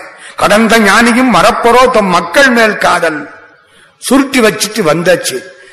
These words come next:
இவர் நம்ம சாமி எல்லாருக்கும் திருநீர் கொடுக்க போறார். மூத்த பிள்ளைய கூப்பிடுங்க என்னார். அவருக்கு ஒரு தடுமாற்றம் வருது.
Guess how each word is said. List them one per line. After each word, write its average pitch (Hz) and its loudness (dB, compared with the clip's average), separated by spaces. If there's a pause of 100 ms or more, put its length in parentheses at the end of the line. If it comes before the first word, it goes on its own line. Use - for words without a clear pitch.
(160)
இவர் 190 0
நம்ம 156 -2
சாமி 202 0
எல்லாருக்கும் 165 0
திருநீர் 196 0
கொடுக்க 135 -8
போறார். 117 -6 (760)
மூத்த 226 2
பிள்ளைய 175 2 (100)
கூப்பிடுங்க 131 0
என்னார். 101 -8 (1300)
அவருக்கு 139 -4
ஒரு - -10
தடுமாற்றம் 151 -2
வருது. 110 -6